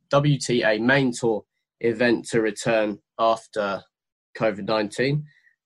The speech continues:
And, um, it was quite an interesting week with obviously a lot of, uh, lower ranked players getting a, getting a chance to go deep into the tournament. And it saw a s-, a, uh, sort of unknown winner in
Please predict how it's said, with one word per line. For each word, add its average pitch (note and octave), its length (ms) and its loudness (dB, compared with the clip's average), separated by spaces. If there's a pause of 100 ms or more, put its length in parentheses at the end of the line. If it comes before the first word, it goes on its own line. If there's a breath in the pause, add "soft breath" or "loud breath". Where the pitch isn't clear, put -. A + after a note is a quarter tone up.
And, A#2+ 460 2 (180)
um, B2 640 0
it C#3 60 -2
was B2 100 -2
quite D3 220 4
an C3+ 60 0
interesting A#2+ 640 -2
week A#2 180 0
with - 180 -10 (380)
obviously A2 320 -2
a A2+ 80 4
lot A#2+ 160 2
of, A2+ 180 -2
uh, A2+ 260 2 (720 soft breath)
lower B2 260 4
ranked A#2+ 260 2
players A#2 320 0
getting A#2+ 240 -2
a, A#2 220 -2 (100)
getting B2+ 160 0
a B2 40 -6
chance B2 200 0
to - 60 -4
go B2 140 0
deep B2+ 340 -2
into B2+ 280 -2
the A#2 100 -4
tournament. A#2 520 -2
And A#2+ 180 -2
it B2+ 120 -6
saw C3 460 0 (540)
a C#3 60 6
s-, - 340 -2
a, C3 360 4
uh, B2+ 240 2 (420)
sort D3+ 300 4
of - 60 -2
unknown D3 480 8
winner C#3 280 6
in A2 160 0